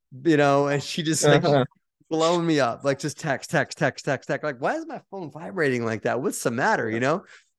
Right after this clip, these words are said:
Speaker 1: Then I finally looked at, I looked down at it towards the end of the call, but, like, we must have said something, right, that Brandon was okay with, and he probably laughed it off 'cause Brandon's that kind of guy, and he gives a lot of people grace.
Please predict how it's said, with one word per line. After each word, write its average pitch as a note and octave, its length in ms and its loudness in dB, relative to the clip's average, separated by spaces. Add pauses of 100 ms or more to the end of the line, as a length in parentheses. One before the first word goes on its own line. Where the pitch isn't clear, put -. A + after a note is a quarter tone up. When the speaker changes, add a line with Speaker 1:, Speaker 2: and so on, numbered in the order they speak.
(140)
Speaker 1:
Then D#3+ 160 4
I D3+ 60 2
finally G3 260 -2
looked E3 160 -4
at, C#3 120 -2
I C#3+ 140 2
looked D#3 220 -2
down D#3 120 -4
at C#3+ 60 -6
it C3+ 100 -6
towards C#3 220 -6
the C3 100 -4
end B2 100 -6
of G#2+ 60 -10
the A2 60 -8
call, A#2 320 -4 (160)
but, A#3 140 6
like, G3+ 320 0
we F3 120 2
must F3 220 0
have D#3+ 140 -2
said D3 160 -2
something, C3+ 340 -4
right, A#2+ 220 0
that B2 80 -6
Brandon A#2+ 360 -4
was A#2 160 -8
okay A#2 280 -4
with, A2 160 -4
and A#2+ 80 -6
he A#2 40 -6
probably A#2+ 380 -6
laughed A2+ 320 -6
it A2 60 -10
off G#2 240 -6
'cause G#2+ 120 -10
Brandon's A2 380 -6
that A2 160 -4
kind A2 180 -4
of G#2+ 60 -4
guy, G2+ 200 -2
and G#2 100 -4
he G2+ 60 -6
gives G#2 220 -6
a A2 60 -4
lot G#2 180 0
of G#2+ 60 -4
people B2 220 -4
grace. G#2 400 -4